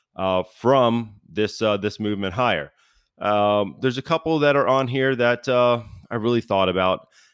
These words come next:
I really wanted to add Intuitive Surgical for a long time. Uh, I really haven't looked at Booking Holdings, but, um, both of those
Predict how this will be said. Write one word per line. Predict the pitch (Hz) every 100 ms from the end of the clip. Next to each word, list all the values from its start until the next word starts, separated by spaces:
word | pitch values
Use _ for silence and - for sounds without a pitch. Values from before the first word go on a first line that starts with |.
| _
I | 90
really | 95 113 139 139
wanted | 120 120 120 120 110
to | 113
add | 104 104
Intuitive | 104 101 120 113 104
Surgical | - 110 98 101 101
for | - 98
a | 82
long | 98 104 104
time. | 110 101 98 98 _ _ _ _
Uh, | - 85 85
I | 104
really | 104 135 139
haven't | 127 120 117
looked | 113 123
at | 107 -
Booking | 113 117 98
Holdings, | 107 107 110 107 107 - _ -
but, | 101 98 113
um, | 107 107 104 95 - -
both | 120 123
of | 120
those | 110 107 101